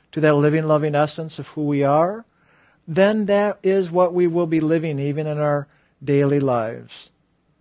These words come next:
In the ordinary day-to-day chores or activities or duties, whatever you want to call them, that we are doing in the world, we can begin to bring with us that greater softness and presence of spirit, so that in that,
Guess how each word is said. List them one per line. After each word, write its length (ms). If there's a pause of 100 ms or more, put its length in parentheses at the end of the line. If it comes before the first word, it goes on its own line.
(200)
In 100
the 60
ordinary 680
day-to-day 760 (380)
chores 640
or 180
activities 680
or 220
duties, 580
whatever 260
you 60
want 140
to 60
call 320
them, 100
that 140
we 120
are 120
doing 300
in 120
the 80
world, 460 (360)
we 120
can 160
begin 360
to 140
bring 240
with 180
us 260 (300)
that 200
greater 260
softness 640
and 140
presence 440
of 80
spirit, 680 (960)
so 200
that 380
in 320
that, 540